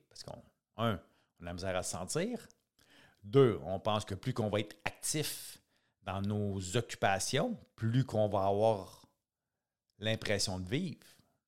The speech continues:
Mais c'est complètement le contraire. Complètement, complètement le contraire. Difficulté avec la gratitude. Au lieu de s'arrêter puis dire, « Hey, wow,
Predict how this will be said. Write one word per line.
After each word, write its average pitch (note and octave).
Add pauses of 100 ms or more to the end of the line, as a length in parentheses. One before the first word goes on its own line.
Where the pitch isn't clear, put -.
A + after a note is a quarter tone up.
(880)
Mais -
c'est -
complètement G#2+
le G2
contraire. - (140)
Complètement, G2
complètement F2+
le F2
contraire. - (2500)
Difficulté F#2+
avec A2
la G#2
gratitude. G#2 (4000)
Au E2
lieu G2+
de G#2
s'arrêter F#2+
puis -
dire, « F2
Hey, A#2+
wow, F#2